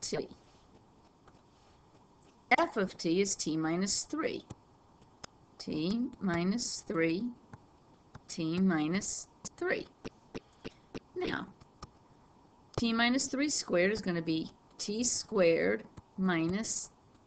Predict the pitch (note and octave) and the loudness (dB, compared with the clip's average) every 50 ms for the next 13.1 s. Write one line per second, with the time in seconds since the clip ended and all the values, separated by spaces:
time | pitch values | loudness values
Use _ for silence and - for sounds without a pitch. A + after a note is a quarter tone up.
0 | - - - - _ _ - - - - - - B3+ C4+ B3 - - - - - | -18 -18 -18 -18 _ _ -14 -12 -10 -10 -4 -2 -2 -2 -2 -4 -6 -6 -6 -6
1 | - - A#3 G3 F3+ F#3 G3 G#3 A3 - - - - - - - - E3+ E3+ G3 | -2 0 0 2 2 2 0 0 -4 -10 -14 -18 -20 -20 -16 -2 2 4 4 4
2 | G3 - - G#3 G3+ G3 F#3 E3 C#3 - - - - F#3 F#3+ - _ - _ _ | 2 0 -2 0 2 2 2 2 0 -4 -6 -8 -10 -10 -12 -14 _ -20 _ _
3 | - - - - - G3 F#3+ F3 E3+ E3 D#3+ E3 F3 G3 G3 G#3 G3 - G#3+ G3 | -20 -20 -20 -16 -8 -4 -2 0 2 2 2 2 2 2 0 0 -2 -2 -2 0
4 | G3 F3 D#3+ E3+ - - - - - F3+ E3 E3 F3+ A3 A3 - - - - - | 2 2 0 0 -6 -10 -16 -8 -4 0 0 0 0 -2 -4 -10 -14 -16 -16 -18
5 | _ - - _ - - - - _ - - - - - - - _ - - - | _ -20 -14 _ -14 -14 -14 -20 _ -20 -20 -20 -20 -20 -20 -20 _ -20 -20 -20
6 | - _ - _ _ _ - - - - _ _ - - - D#3 D3+ D3 D3 D3 | -20 _ -20 _ _ _ -20 -20 -20 -20 _ _ -16 -6 -2 0 0 2 0 0
7 | C#3+ D3+ E3+ - C#3 - - - - _ _ _ _ - - - - - - - | 0 0 2 2 2 0 -2 -10 -20 _ _ _ _ -20 -20 -20 -20 -20 -20 -20
8 | _ - D4 C#4 C4 C4 C4 B3+ B3 - - C4 B3 B3+ B3 B3 A#3+ A3 G#3 G3 | _ 2 6 6 8 8 6 4 2 0 -4 -4 -2 0 0 2 2 2 0 -2
9 | - - - G3 - F#3 G3 - - G#3+ F#3 F3+ F#3 F#3 F#3 E3 E3+ - D3+ - | -2 4 4 6 6 6 4 2 2 2 4 6 6 4 4 4 2 -2 -6 -6
10 | - - - - F#3+ F#3+ E3+ D#3+ C#3 C#3+ C#3+ C#3+ C#3+ C#3+ - E3+ G3 G3 F3 E3+ | -6 -8 -4 2 2 2 4 4 2 4 2 2 2 2 0 0 2 2 2 0
11 | E3 E3+ D#3 D3+ D3 - - - - D3+ D#3+ - - - - - - F3+ F3+ G#3 | 2 2 0 0 0 -4 -6 -4 -2 -2 -2 -4 -8 -8 -8 -2 0 0 2 2
12 | A3+ A#3 A3+ F3+ D3+ D3+ D3+ D#3+ F#3 F#3+ F#3+ - - - - C4+ C#4 A#3+ F3+ F#3 | 0 0 0 0 0 0 0 0 0 -2 -2 -2 -4 -4 0 2 4 4 2 0
13 | - | -4